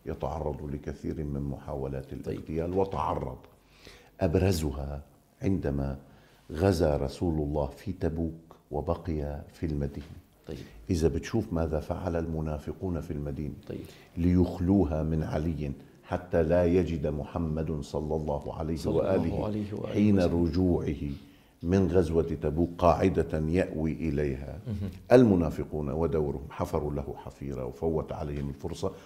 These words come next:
Speaker 1: ولذلك نفهم لماذا خلفه رسول الله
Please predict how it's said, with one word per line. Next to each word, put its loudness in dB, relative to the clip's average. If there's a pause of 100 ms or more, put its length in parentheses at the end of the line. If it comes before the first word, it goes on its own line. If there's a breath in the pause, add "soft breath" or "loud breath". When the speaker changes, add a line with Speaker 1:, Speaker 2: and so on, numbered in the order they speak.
(140 loud breath)
Speaker 1:
ولذلك 6
نفهم 4 (280 loud breath)
لماذا 6
خلفه 2
رسول -4
الله -4